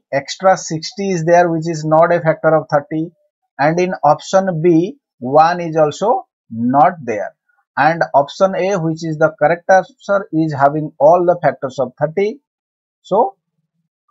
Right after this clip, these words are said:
option A is the correct answer. Okay.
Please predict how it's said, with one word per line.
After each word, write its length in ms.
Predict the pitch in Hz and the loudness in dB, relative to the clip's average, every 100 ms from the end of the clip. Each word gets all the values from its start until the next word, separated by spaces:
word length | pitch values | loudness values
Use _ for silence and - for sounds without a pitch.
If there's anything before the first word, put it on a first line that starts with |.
| _ - | _ -6
option 400 | 127 - 147 135 139 | -6 -4 -4 -4 -4
A 160 | 135 | -4
is 120 | 131 123 | -4 -2
the 240 | 185 320 - _ _ _ | -2 -2 -8 _ _ _
correct 380 | 120 123 160 - - 110 | -2 -2 -2 -6 -18 -14
answer. 600 | 101 98 - - 104 - - 98 | -14 -16 -20 -20 -20 -20 -20 -20
Okay. 600 | _ _ 127 139 143 | _ _ -14 -14 -14